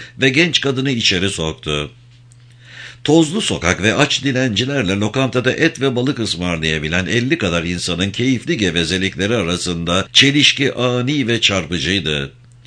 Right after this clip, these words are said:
Celia iyi kalpli bir genç kadın olduğu için dışarıda yemeğe çıktığı zamanlar kendi tabağındaki yemeklerle dışarıdaki açlığı uzlaştırmakta güçlük çekiyordu.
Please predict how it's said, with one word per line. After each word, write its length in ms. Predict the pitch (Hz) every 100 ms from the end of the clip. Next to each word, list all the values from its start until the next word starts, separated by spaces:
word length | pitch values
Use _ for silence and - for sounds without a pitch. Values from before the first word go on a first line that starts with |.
| - - - - -
Celia 480 | - 175 190 185 131
iyi 260 | 170 190
kalpli 380 | 95 78 - 101
bir 160 | 110 98
genç 300 | 131 135 -
kadın 240 | 78 85
olduğu 280 | 82 82 90
için 380 | 87 - 120 120
dışarıda 420 | - 143 135 147
yemeğe 380 | 139 127 135 131
çıktığı 400 | 127 110 139 139
zamanlar 640 | 87 82 80 78 92 101
kendi 320 | - 143 151
tabağındaki 580 | 156 143 143 139 131 135
yemeklerle 760 | 139 120 127 120 127 127 98 107
dışarıdaki 640 | 117 120 117 110 113 131
açlığı 440 | 87 87 87 110
uzlaştırmakta 920 | 107 92 78 92 - 92 87 90 -
güçlük 440 | 101 95 - 101 101
çekiyordu. 720 | 87 80 80 78 73 76 76